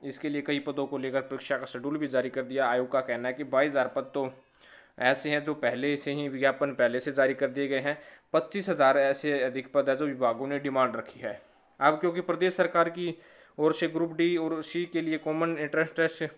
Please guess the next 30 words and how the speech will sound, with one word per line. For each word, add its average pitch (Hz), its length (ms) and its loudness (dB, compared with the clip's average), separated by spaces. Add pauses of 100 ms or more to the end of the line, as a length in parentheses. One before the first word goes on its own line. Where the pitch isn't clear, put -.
(460)
की 165 160 -2
शर्त 156 320 -4
लगा 151 360 4
दी 160 180 0
है, 160 160 2
ऐसे 151 180 -4
में 151 120 -2
बाईस 147 220 4
हज़ार 139 200 2
पदों 143 260 -2
को 139 120 -4
लेकर 135 260 -2
आवेदन 131 320 0
मांगे 127 280 -2
जा 143 140 4
रहे 143 180 0
हैं। 151 160 -2 (420)
उन 185 160 0
पर 180 160 4
फैसला 160 400 6
लिया 156 200 2
जाना 143 280 2
है, 151 100 2
जिसके 151 280 -8
लिए 151 140 -2
सीईटी 147 360 -4
लागू 139 240 2
करें 143 240 -4
या 139 100 0
नहीं। 131 240 -6